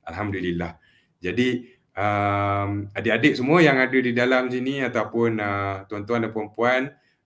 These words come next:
uh, pensyarah-pensyarah matrikulasi ataupun guru-guru, uh, sekiranya,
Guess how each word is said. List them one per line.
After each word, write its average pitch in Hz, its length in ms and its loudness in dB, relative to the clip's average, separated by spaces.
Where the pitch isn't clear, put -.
uh, 90 80 -8
pensyarah-pensyarah 101 720 -2
matrikulasi 101 680 -6
ataupun 98 320 -10
guru-guru, 104 600 -4
uh, 95 320 -6
sekiranya, 131 920 0